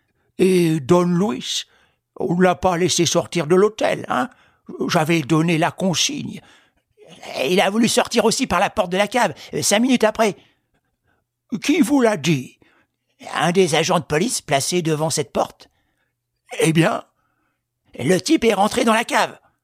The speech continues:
Weber poussa un cri de joie. Oh, nous le tenons. C'est une sale affaire pour lui. Rébellion contre la police,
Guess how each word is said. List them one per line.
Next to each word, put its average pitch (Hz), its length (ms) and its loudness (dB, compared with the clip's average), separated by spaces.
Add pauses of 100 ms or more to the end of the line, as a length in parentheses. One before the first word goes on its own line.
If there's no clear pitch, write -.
(1000)
Weber 107 380 -8
poussa 127 360 -8
un 113 120 -6
cri 127 160 -8
de 113 120 -4
joie. 107 220 -10 (100)
Oh, - 300 2 (1120)
nous 294 260 6
le 359 120 2 (100)
tenons. 214 640 0 (800)
C'est 214 260 0
une 190 200 2
sale 190 240 0
affaire 165 400 -4
pour 160 240 -4
lui. 117 320 -8 (720)
Rébellion 165 760 2
contre 151 360 -4
la 160 160 0
police, 254 640 -6